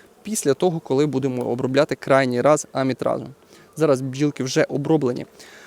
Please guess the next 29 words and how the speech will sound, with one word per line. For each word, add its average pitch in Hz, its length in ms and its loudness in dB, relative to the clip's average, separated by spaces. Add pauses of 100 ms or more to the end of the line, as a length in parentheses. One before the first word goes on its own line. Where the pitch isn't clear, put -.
(240)
флуметрином 147 840 4 (680)
і 165 120 0
амітразом. 131 640 0 (600)
Ще - 240 4
буде 165 260 2
одна 139 260 4
проливка 139 540 2
амітразом 160 640 0 (100)
вже 139 200 0
в 135 80 -4
жовтні. 131 360 -4 (640)
Того 143 300 2 (200)
така 151 300 2
сім'я 147 480 -2 (440)
супер 147 440 0
піде 123 220 2
в 120 60 0
зиму. 120 240 -4 (460)
Вони 160 160 4
будуть 160 200 0
зимувати, 151 580 0
я 127 100 2
так 127 200 -4
с-, - 140 -10
наперед 135 400 2
дивлюся, 131 380 2
раз, 143 240 2
два, 139 240 -2
три, 143 260 -2